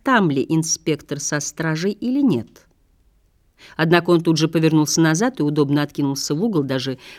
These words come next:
не посмотрев, там ли они. Хоть он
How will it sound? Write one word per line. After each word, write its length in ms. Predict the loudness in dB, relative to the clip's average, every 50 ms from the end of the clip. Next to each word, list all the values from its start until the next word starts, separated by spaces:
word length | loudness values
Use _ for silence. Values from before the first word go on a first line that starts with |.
| -6 -2
не 100 | 0 0
посмотрев, 540 | 0 -2 -2 0 0 0 0 0 -2 -4 -4 -4 -8 -20 _ _ _
там 260 | -4 -2 -2 -4 -6
ли 100 | -8 -10
они. 340 | -10 -10 -12 -12 -14 -16 -20 _ _ _ _ _ _ _ _ _ _ _ _ _ _ _
Хоть 280 | 0 0 2 2 -2 -2 2
он 220 | 4 6 6 4